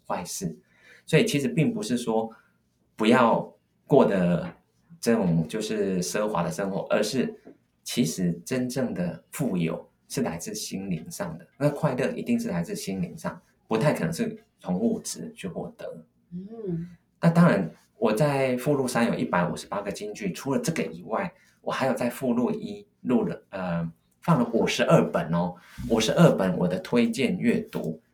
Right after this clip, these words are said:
Speaker 1: 那里面的第一本啊，叫做《人生路引》，我也蛮推荐的。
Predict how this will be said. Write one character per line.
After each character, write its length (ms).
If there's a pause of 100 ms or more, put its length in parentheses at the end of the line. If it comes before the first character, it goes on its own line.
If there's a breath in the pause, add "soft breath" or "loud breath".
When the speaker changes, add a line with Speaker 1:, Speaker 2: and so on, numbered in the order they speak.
(100)
Speaker 1:
那 100
里 200
面 180
的 100
第 300
一 40
本 240
啊， 200
叫 200
做 440
《人 260
生 400
路 280
引》， 120 (340)
我 140
也 80
蛮 140
推 160
荐 200
的。 160